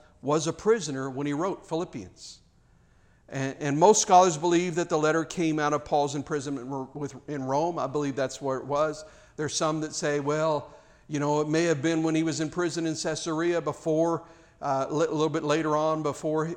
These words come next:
before he was, uh, then, uh, shipped to Rome, before the shipwreck and all that kind of stuff." Or some say it was some imprisonment in Ephesus that's not really recorded in Scripture. But,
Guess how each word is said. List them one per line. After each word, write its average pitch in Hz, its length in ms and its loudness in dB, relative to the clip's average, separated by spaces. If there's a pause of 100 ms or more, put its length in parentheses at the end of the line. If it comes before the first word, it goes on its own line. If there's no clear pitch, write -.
before 151 340 0
he 156 220 -6
was, 147 400 -6
uh, 135 180 -4
then, 147 320 -4 (380)
uh, 123 260 -6
shipped - 360 -2
to 170 80 -4
Rome, 170 420 2
before 165 260 0
the 160 80 0
shipwreck 160 440 -4
and 156 80 -4
all 151 100 0
that 147 160 -2
kind 151 180 -2
of 143 80 -6
stuff." 156 380 -2
Or 143 180 0 (220)
some 180 300 2
say 180 340 2
it 165 440 0
was 170 220 0
some 185 280 0
imprisonment 180 800 0
in 151 260 -2
Ephesus 185 800 0 (260)
that's 143 240 -6
not 165 240 2
really 170 240 6
recorded 170 560 2
in 165 100 0
Scripture. 175 600 -2
But, 151 320 -4